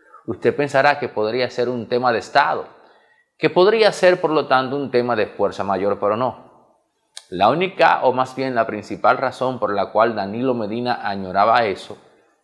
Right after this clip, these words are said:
era básicamente para permanecer doce años consecutivos en el poder, algo que Leonel Fernández no hizo.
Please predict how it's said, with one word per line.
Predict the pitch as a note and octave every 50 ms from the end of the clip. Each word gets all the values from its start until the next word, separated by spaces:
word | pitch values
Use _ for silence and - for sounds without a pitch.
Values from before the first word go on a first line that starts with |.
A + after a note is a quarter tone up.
| _ -
era | G#2+ B2 C3+ C3+ B2
básicamente | B2 B2 B2 - B2+ A#2+ A#2 A#2 A2+ G#2+ G#2+ G#2 F#2 G2 G2
para | F#2+ - G#2 G2+ F#2+ F#2 F#2 F#2 F2+ F2+ F2+ F2+ F2 - - - - _ _ _ _ _
permanecer | - A#2 A2 A2 A2+ A2 G#2 G2 F#2 - - A#2+ C3 C3 B2 - - - G2 G2 G2 G#2
doce | A2+ D#3 F#3+ G#3 G3+ G3 - - D3 B2+ A#2+ B2
años | C#3 D3 D3 D3 D3 D3 C#3 B2+ -
consecutivos | - A#2 G#2+ G#2 - A2 G2+ G2+ G2+ F#2+ - B2 A#2+ A#2 A2+ A2 -
en | G2+ F#2+
el | F#2 F2+ E2+
poder, | - - C#2+ C#2 - - - - _ _ _ _ _ _ _ _ _ _ _ _ _
algo | - A2+ A#2 A#2+ B2 C3 A#2+ A#2 A2+ A2 -
que | - A#2+ A#2 A#2 A#2 B2 B2+ - - - - - _ _ _ _ -
Leonel | G#2+ G#2+ G#2 G2+ G2+ G#2 G#2 G#2
Fernández | - A#2 G2+ G#2+ G#2+ G#2 F#2+ F#2 F2+ F2 F2+ F2+ - F#2
no | F#2 E2 D#2
hizo. | D2+ D2+ C2+ - - -